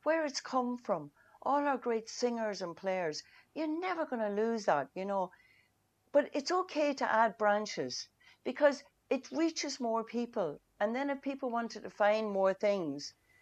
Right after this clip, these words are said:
you know, and we kind of felt that we, we were solid enough in where our root was and where we came from and, you know, our sound and everything. So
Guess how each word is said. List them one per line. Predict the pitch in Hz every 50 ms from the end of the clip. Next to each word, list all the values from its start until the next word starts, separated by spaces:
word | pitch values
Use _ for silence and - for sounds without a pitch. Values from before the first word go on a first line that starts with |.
| _ _ _ -
you | - -
know, | 415 370 254 214 180 175 - - _ _ _ _
and | - - 240 254
we | 269 311 311
kind | 311 - - 311 285 277
of | 262 254 -
felt | - 226 220 220 214 208 208 - - - _ _ _ _ _ _ _ _ _ _ _ _ _ _ _ _ _ _
that | - 214 202 214
we, | - 208 220 220 220 214 214 190 - - _ -
we | - 180 202 202
were | 202 196 196 202
solid | 190 - - 220 220 226 233 226 233
enough | 214 202 196 196 - -
in | 202 185 180 -
where | 208 202 202 202 208 196 190 190 - -
our | 190 180 180
root | 175 185 196 202 190 - -
was | 190 180 165 156 151 147
and | 170 170
where | 165 180 185
we | 180 185 185
came | 170 - - 185 180 180 180
from | 175 - 180 165 160 156
and, | 151 151 - _ - - - - _
you | - 226
know, | 220 208 196 180 -
our | - 190 190
sound | 185 - - 208 190 196 196 196 202 190
and | 185 180
everything. | 175 165 165 165 - 175 156 156 156 151 - _ _ _ _ _ _ _ -
So | - - 277 262 269 262 254 -